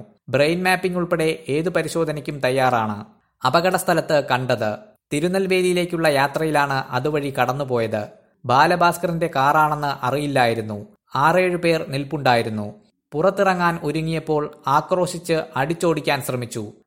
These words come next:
തടിച്ച ഒരാളാണ് ആക്രമിക്കാൻ വന്നത്. അപകടം നടന്നാൽ രക്ഷാപ്രവർത്തനത്തിന് ആളെ കൂട്ടാറുണ്ട്. പക്ഷേ ഇവിടെ വിരട്ടി ഓടിക്കുകയായിരുന്നു. കാർ നീങ്ങിയപ്പോൾ ഇടതുവശത്തുകൂടി ഒരാൾ പോയി.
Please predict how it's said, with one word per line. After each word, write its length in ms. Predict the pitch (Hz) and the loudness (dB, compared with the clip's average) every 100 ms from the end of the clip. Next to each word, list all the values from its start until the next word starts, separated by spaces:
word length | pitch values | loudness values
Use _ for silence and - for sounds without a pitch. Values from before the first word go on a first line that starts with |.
| _ - | _ 2
തടിച്ച 360 | 143 165 175 180 - | 4 2 2 2 2
ഒരാളാണ് 580 | 139 160 156 151 147 143 139 | 2 4 4 4 2 0 -2
ആക്രമിക്കാൻ 520 | 131 160 156 151 147 | -4 -4 -6 -4 -4
വന്നത്. 340 | 131 120 113 107 104 _ - | -2 -4 -4 -6 -8 _ -8
അപകടം 400 | 127 170 180 185 | -2 0 0 0
നടന്നാൽ 360 | 180 170 170 160 131 | 0 0 0 0 -2
രക്ഷാപ്രവർത്തനത്തിന് 960 | 135 180 175 175 170 165 165 160 156 151 - | -2 0 0 0 -2 -2 -4 -4 -4 -4 -2
ആളെ 220 | 139 160 | 0 2
കൂട്ടാറുണ്ട്. 640 | 170 160 143 131 123 113 107 - _ _ - | 0 -4 -2 -2 -2 -4 -6 -8 _ _ -6
പക്ഷേ 300 | 123 - 139 190 - _ | -4 -2 -4 -6 -18 _
ഇവിടെ 300 | 139 147 165 165 | -8 -4 0 0
വിരട്ടി 380 | 143 160 175 185 | 0 -2 -2 -2
ഓടിക്കുകയായിരുന്നു. 920 | 156 165 175 160 147 123 113 110 107 107 _ _ - | -2 -2 -4 -2 0 2 0 -4 -8 -12 _ _ 2
കാർ 200 | 143 185 | 4 4
നീങ്ങിയപ്പോൾ 600 | 180 175 170 175 170 165 160 - | 2 -2 -2 -4 0 0 0 -4
ഇടതുവശത്തുകൂടി 800 | 135 165 190 180 - 170 165 156 160 | -4 0 0 0 -2 -4 -2 -4 -4
ഒരാൾ 260 | 139 151 147 | 2 2 2
പോയി. 340 | 143 123 113 | 0 -4 -4